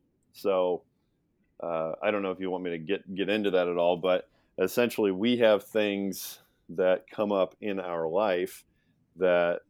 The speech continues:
aren't pleasant. We don't want to do them, whether that's in school or whether that's at home or something you have to do in your job. And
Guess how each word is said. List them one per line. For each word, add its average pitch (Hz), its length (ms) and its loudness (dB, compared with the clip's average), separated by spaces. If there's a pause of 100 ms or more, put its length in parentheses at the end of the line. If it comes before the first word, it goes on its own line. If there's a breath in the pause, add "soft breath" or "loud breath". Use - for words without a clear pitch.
(240)
aren't 110 240 -2
pleasant. 127 400 4 (140)
We 98 100 0
don't 113 200 2
want 120 160 -2
to 104 40 -4
do 110 220 -2
them, 92 220 -10 (340)
whether 87 300 -4
that's 87 320 -4
in 92 180 -10
school 131 500 0
or 87 220 0
whether 87 280 -2
that's 85 240 -8
at - 80 -8
home 127 460 -6
or 87 220 -6 (500)
something 104 300 -2
you 95 60 -2
have 92 100 -8
to - 60 -12
do 87 160 -4
in 82 60 -8
your 80 100 -8
job. 107 560 -2 (640)
And 95 640 -2